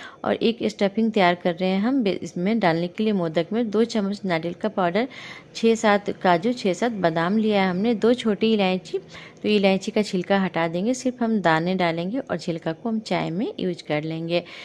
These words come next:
साथ ही इसमें मिठास के लिए आप चाहें तो चीनी डाल सकते हैं या फिर गुड़ डाल सकते हैं, हनी डाल सकते हैं। तो मैं यहाँ पे गुड़ का पाउडर डाल रही हूँ।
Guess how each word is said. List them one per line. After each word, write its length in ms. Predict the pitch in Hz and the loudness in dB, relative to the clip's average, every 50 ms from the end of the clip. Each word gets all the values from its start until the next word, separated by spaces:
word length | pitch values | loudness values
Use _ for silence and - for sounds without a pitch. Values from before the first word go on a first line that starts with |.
| - - - - - | -18 -18 -20 -20 -10
साथ 340 | - - 190 185 190 - 220 | -4 -2 -2 -2 -2 -2 -2
ही 80 | 226 | -2
इसमें 240 | 226 214 - - 214 | -2 -2 -2 0 0
मिठास 480 | 208 196 185 185 180 180 170 175 175 - | 0 0 0 -2 -2 -2 0 0 -2 -4
के 180 | - - 185 | -4 -2 -2
लिए 300 | 180 180 185 185 185 190 190 - - - - - - - | 0 0 0 0 0 -2 -4 -8 -14 -16 -18 -18 -10 -4
आप 200 | - 175 170 - - | -2 -2 -2 -2 -2
चाहें 240 | 185 180 175 175 170 | 0 0 0 0 -2
तो 140 | - 180 170 | -4 -4 -6
चीनी 400 | 165 - 175 170 170 175 180 185 | -4 -4 -4 -4 -2 -2 -2 0
डाल 240 | 170 170 165 170 165 | 0 0 0 0 -2
सकते 360 | - 175 160 - - 175 175 | -4 -8 -8 -6 -4 -4 -4
हैं 260 | 180 180 170 165 170 | -2 -2 -4 -2 -2
या 180 | 165 175 170 175 | -2 -2 -4 -2
फिर 240 | - 208 208 185 160 | -2 -2 -2 0 2
गुड़ 220 | 175 185 196 196 | 2 2 4 4
डाल 220 | 185 185 180 170 170 | 4 4 4 4 2
सकते 340 | - - 170 - - - 175 | -2 -6 -8 -6 -4 -4 -2
हैं, 200 | 180 180 175 180 | -2 0 0 0
हनी 280 | 190 180 180 185 196 | 0 0 2 0 0
डाल 260 | 190 190 180 175 170 170 | 0 2 2 2 0 -2
सकते 340 | - 175 165 165 - - | -4 -6 -8 -6 -6 -6
हैं। 100 | 175 180 | -6 -4
तो 120 | 175 - 185 | -4 -6 -6
मैं 200 | 185 190 208 208 | -4 -2 -2 -2
यहाँ 300 | 202 196 185 180 196 185 - | -2 -2 -2 -2 -2 -2 -2
पे 100 | 226 214 | -4 -4
गुड़ 220 | 180 - 180 170 165 | -4 -4 -4 -4 -4
का 140 | - - 240 | -4 -6 -4
पाउडर 360 | 247 - 165 156 156 170 170 | 0 0 2 2 2 0 0
डाल 300 | 160 165 156 156 160 165 | 2 2 2 2 0 0
रही 180 | 165 165 165 165 | -2 -2 -2 -2
हूँ। 160 | 175 175 | -2 -4